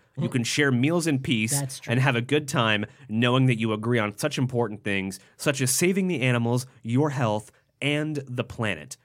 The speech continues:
Speaker 1: Relationships with non-herbivorous," or, or,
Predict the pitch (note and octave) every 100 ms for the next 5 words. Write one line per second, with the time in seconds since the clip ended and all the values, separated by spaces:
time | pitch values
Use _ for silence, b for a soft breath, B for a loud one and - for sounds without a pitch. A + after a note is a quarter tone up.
0 | _ _ G#2+ A#2 B2+ C3 - A#2+ A#2 G2+
1 | G#2 C3+ C#3+ C#3+ C3+ B2 C3 - _ -
2 | C#3 D3 A#2 C3+ A#2+ G2 - - _ _
3 | _ _ _ _ - C3 C#3+